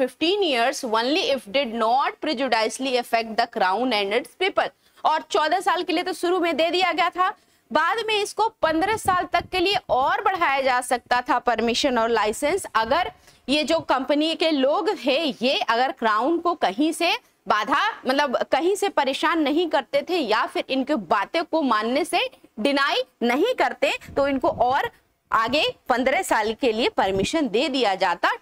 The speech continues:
trade करने के लिए। अब यहाँ देखिए next क्या कह रहा है,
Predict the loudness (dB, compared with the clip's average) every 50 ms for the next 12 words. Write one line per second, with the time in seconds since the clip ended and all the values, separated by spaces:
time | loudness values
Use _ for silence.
0 | _ -2 0 0 0 0 -2 0 0 0 0 0 0 0 0 0 0 -2 -2 -4
1 | -6 -6 -4 -4 -4 -6 -10 _ _ _ _ _ _ _ _ _ _ _ _ _
2 | _ -18 -8 -4 -2 0 2 2 0 0 0 -2 -2 0 0 0 0 0 -2 -4
3 | -8 -8 -2 -2 -2 0 0 0 0 0 0 -2 -2 -6 -10